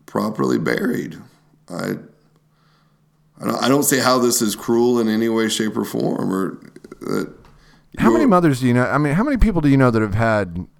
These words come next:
Speaker 2: a miscarriage? And has, has, has, have any of them once mentioned to you going through pro-, the burial process? I mean, that's, I can honestly tell you that's one thing I have never heard.
Speaker 1: No, and I, and I don't know.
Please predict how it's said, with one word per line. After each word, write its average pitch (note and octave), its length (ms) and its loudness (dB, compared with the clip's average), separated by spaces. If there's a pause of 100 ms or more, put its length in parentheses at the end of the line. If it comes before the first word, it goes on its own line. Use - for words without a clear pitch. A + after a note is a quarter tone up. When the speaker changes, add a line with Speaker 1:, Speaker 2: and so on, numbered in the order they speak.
(120)
Speaker 2:
a G2+ 60 -2
miscarriage? F2+ 760 -4 (180)
And G#2 120 -2
has, G#2 300 -2
has, A#2 540 -2
has, G#2+ 280 -4 (100)
have A#2+ 240 -2
any C#3+ 240 -2
of G3+ 120 -4
them A#2 340 4
once D3+ 340 2
mentioned C3+ 380 -2
to D#3 60 -4
you D3+ 140 -4
going C#3+ 260 -2
through C#3+ 220 -6
pro-, A2 260 0
the G#2+ 120 -4
burial A2+ 260 -2
process? - 520 -8 (840)
I G#2 40 -2
mean, A#2+ 100 2
that's, C#3+ 260 -2
I C#3 120 0
can C#3+ 140 -2
honestly A3+ 360 -4
tell A3 160 0
you D#3+ 80 0
that's A2+ 180 -2
one C3 140 0
thing B2+ 120 -2
I A2+ 120 -2
have A2 200 -4
never A2+ 460 0
heard. A#2+ 420 -6 (440)
Speaker 1:
No, D#3+ 280 4
and C#3 200 2
I, C3 160 2
and D3+ 100 2
I D3+ 160 4
don't D#3 220 2
know. C3+ 640 2